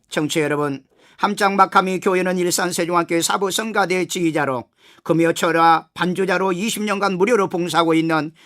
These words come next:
임계수 권사님과 남편 박문구 집사 부부가 헌금하여 세워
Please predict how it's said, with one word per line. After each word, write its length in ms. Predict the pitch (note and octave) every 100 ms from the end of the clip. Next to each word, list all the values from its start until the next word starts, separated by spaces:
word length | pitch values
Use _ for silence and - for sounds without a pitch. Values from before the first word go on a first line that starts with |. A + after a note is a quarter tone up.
| _
임계수 520 | D#3 E3 E3 E3+ F3 D#3+
권사님과 560 | E3+ D#3+ E3 E3+ E3+
남편 480 | E3+ E3+ F3 F3+ - _ _ _
박문구 540 | - F#3+ A3 A#3+ F#3+ F3
집사 420 | - D3 F3+ D#3+
부부가 460 | F#3+ E3 D#3 D3+
헌금하여 560 | D3+ A#3+ A#3+ G#3+ F#3 F#3
세워 500 | - F3+ E3+ E3 D#3+